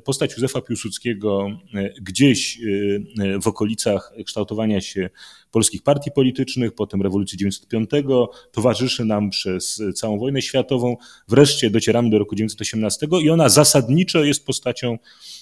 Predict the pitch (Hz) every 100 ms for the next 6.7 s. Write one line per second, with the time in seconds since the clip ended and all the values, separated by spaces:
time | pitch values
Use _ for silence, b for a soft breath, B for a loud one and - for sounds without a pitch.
0 | _ 104 107 104 127 104 - - 123 117
1 | 113 113 120 107 117 110 110 110 104 117
2 | 107 101 - 113 101 b b _ 147 143
3 | 143 123 123 117 120 117 101 - 101 98
4 | 104 101 - 87 - 80 98 85 98 101
5 | 95 101 98 - - - 90 113 120 -
6 | 127 104 104 95 110 113